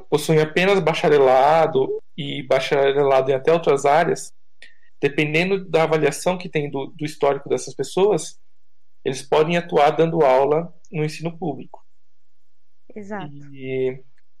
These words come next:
Speaker 1: fora que eles estão sendo avaliados permanentemente, ambos,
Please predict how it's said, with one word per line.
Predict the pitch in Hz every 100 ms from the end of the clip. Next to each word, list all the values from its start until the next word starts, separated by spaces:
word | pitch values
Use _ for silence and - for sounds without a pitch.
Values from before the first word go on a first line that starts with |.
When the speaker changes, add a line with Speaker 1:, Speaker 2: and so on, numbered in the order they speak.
| - - - -
Speaker 1:
fora | - 165 196
que | 202 - 185 175 151 -
eles | 143
estão | 143 156
sendo | 156 143
avaliados | 135 131 135 127
permanentemente, | - 185 196 196 165 - 151 131 160 - - 214 - 508
ambos, | 139 139 160 226 - -